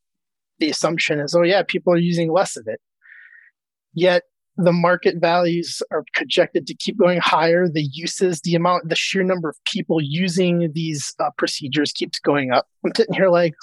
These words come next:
"Well, no, it's not that we're using less of it or that we're using it particularly more efficiently. It's that if you look at when the reactors that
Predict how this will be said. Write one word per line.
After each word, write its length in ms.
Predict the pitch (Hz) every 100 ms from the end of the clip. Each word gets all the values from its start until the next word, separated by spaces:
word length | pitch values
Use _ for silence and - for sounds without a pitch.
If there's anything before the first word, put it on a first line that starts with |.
| -
"Well, 180 | 202 196
no, 280 | 190 156
it's 200 | 202 -
not 220 | 202 196 220
that 100 | 160
we're 80 |
using 320 | 165 170 156 147
less 320 | 156 214 -
of 140 | 165
it 140 | 160 175
or 180 | 151 139
that 160 | 151
we're 160 | 151 143
using 380 | 143 180 190 175
it 120 | -
particularly 680 | - 147 170 - 160 151 143
more 180 | 147 120 -
efficiently. 580 | 262 - 202 127 143 170 - -
It's 200 | - -
that 240 | 202 190 - _ -
if 80 | -
you 100 | 147 - -
look 240 | 240 -
at 120 | 196 - 160 - _
when 420 | 170 190 220 208
the 120 | 185
reactors 640 | 160 165 180 226 - 160 160
that 180 | -